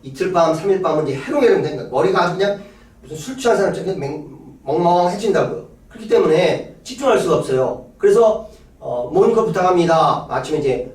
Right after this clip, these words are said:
어, 데스크에서 전화를 걸어주죠. 그, 그거 받고 이제 일어나는 거예요. 그러니까 스스로 일어나는 게 아니라 외부의 자극,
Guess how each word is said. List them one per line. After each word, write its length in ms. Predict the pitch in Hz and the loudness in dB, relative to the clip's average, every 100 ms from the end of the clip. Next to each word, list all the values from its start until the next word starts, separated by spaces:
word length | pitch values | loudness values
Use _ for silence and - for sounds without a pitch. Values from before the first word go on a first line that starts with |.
| - | -18
어, 240 | - - - | -18 -18 -12
데스크에서 400 | 127 - 117 - | -10 -6 -6 -6
전화를 380 | - 151 147 135 | -2 2 2 0
걸어주죠. 480 | 139 131 - - - | -6 -8 -10 -16 -16
그, 100 | 135 | -14
그거 200 | 147 175 | -4 -2
받고 260 | 185 151 165 | -2 -4 -4
이제 100 | - | -4
일어나는 360 | 165 165 - | 0 2 0
거예요. 140 | - - | -4 -8
그러니까 400 | 202 - - - - - | -2 -2 -2 -8 -20 -20
스스로 920 | - - 254 269 277 320 - - - 156 | -18 -10 -8 -6 -4 2 4 4 0 -2
일어나는 420 | 180 185 156 190 | 2 2 2 0
게 80 | - | 0
아니라 680 | 170 135 196 156 - - - - - | -2 2 2 2 -2 -8 -20 -20 -4
외부의 420 | 180 220 196 - | 0 4 4 2
자극, 460 | - 165 139 - | 0 -2 -2 -4